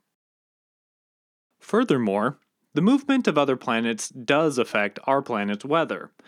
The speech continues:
and is taken into account in meteorology. The gravity of the planets Venus and Jupiter affects our planet's climate cycles. I'm not a meteorologist.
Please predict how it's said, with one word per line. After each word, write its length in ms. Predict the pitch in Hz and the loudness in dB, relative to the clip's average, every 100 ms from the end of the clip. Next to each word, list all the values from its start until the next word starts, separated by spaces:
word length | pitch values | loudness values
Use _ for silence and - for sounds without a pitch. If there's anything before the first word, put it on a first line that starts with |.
| - - | -14 -4
and 140 | 135 | 0
is 140 | 135 - | 0 -2
taken 280 | - 185 | -4 -2
into 280 | 147 131 135 | -2 -2 -2
account 360 | 127 110 104 107 | 0 0 -2 -2
in 120 | 107 | -4
meteorology. 800 | 101 98 113 123 113 90 90 90 104 _ _ _ _ _ _ - | -4 -2 0 0 0 -4 -8 -10 -14 _ _ _ _ _ _ -2
The 80 | |
gravity 720 | 143 156 185 214 147 104 98 | 0 2 2 2 0 0 -2
of 280 | 98 113 110 | -2 -4 -2
the 80 | 117 | -2
planets 600 | - 113 104 101 101 - | -2 -2 0 -2 -4 -10
Venus 680 | 117 117 147 175 185 175 - - | -14 -6 -2 0 -2 -4 -8 -4
and 180 | 117 120 | -2 -2
Jupiter 560 | 131 117 110 90 92 _ - - - | -4 0 -2 -2 -6 _ -20 -6 -2
affects 400 | 139 208 226 - | 0 0 0 -4
our 260 | 120 135 | 0 0
planet's 480 | 165 113 107 104 104 | 0 0 0 0 -4
climate 440 | - 214 214 117 - | -4 0 2 0 -2
cycles. 540 | 98 87 90 85 - _ _ _ _ _ | -6 -4 -8 -10 -14 _ _ _ _ _
I'm 160 | 110 131 | -2 0
not 220 | 139 165 | 2 2
a 40 | |
meteorologist. 1000 | 185 143 160 151 101 95 98 107 - - | 0 0 2 2 0 -2 -2 -2 -4 -8